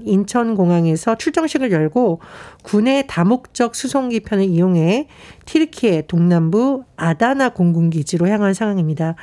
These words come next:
어, 이번 긴급 구호대가 정부가 그동안 해외에 파견한 긴급 구호대 가운데 단일 규모로는 최대라고 하는데요. 아, 정말 전 세계의 지원이 너무나 절실한 시기입니다.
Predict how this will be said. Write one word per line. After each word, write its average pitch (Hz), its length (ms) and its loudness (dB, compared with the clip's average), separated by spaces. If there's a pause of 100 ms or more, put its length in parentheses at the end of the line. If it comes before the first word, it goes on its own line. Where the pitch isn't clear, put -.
(600)
어, 190 180 2
이번 240 300 0
긴급 247 300 -2
구호대가 208 600 0
정부가 262 600 2
그동안 202 360 0
해외에 285 300 2
파견한 202 460 0
긴급 196 380 0
구호대 175 340 0
가운데 170 480 0
단일 185 400 2
규모로는 175 680 0
최대라고 254 680 0
하는데요. 202 540 -2 (560)
아, 175 460 0
정말 196 280 0
전 185 180 0
세계의 208 460 2
지원이 202 540 0
너무나 165 360 0
절실한 180 440 -2
시기입니다. 180 640 -2